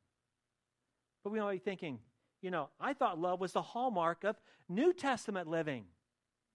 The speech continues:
It is, but it is also the hallmark of Old Testament living in the sight of God. The Old Covenant, love. Law,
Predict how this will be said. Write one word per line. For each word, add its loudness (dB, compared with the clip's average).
It 0
is, 0
but -2
it -4
is -4
also -2
the -4
hallmark -2
of -4
Old 4
Testament -4
living -4
in -8
the -8
sight -8
of -16
God. -14
The 2
Old 6
Covenant, 0
love. -4
Law, 4